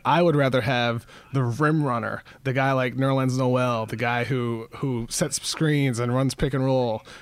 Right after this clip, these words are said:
who throws down lob dunks more so than the post-up guy like Jahlil Okafor. Um, and factoring the fact then that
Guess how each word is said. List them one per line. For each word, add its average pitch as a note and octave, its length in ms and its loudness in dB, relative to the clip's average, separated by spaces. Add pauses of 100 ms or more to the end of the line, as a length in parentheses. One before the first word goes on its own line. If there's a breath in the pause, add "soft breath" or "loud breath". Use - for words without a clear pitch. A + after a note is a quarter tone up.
(100)
who C3+ 160 2
throws D3+ 320 0
down C#3 240 2
lob C3 280 0
dunks B2 440 -2
more C3 280 2
so C3 240 0
than A#2 200 -2
the A2 80 -4
post-up - 560 -2
guy A2 400 -2 (300 loud breath)
like B2 160 -2
Jahlil A#2+ 360 0
Okafor. G#2 460 -4 (360 loud breath)
Um, A2+ 400 -2 (120)
and D3+ 400 2
factoring B2 640 -2
the A2 80 -6
fact A#2+ 300 -4
then A2 320 -4
that A2+ 300 -4